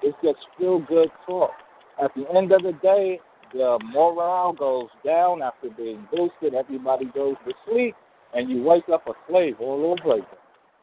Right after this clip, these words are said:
So everybody wants to say, "What we need to do as a people." Okay, what we need to do as a people first is military up. Militarize ourselves,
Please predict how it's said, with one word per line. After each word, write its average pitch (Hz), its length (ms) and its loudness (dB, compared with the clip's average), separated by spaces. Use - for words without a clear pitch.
So 160 320 4
everybody 202 440 4
wants 196 240 -8
to 185 140 -18
say, 196 140 -2
"What 175 180 -6
we 196 100 -4
need 190 180 -8
to 170 80 -4
do 175 220 0
as 233 100 -6
a 156 140 -8
people." 277 520 -4
Okay, 185 400 2
what 165 160 -2
we 185 100 -4
need 202 160 -4
to 180 80 -6
do 196 240 2
as 175 80 -4
a 165 60 -8
people 196 440 -8
first 196 280 2
is 131 60 -18
military 170 680 -2
up. 180 240 4
Militarize 196 680 2
ourselves, 127 520 -4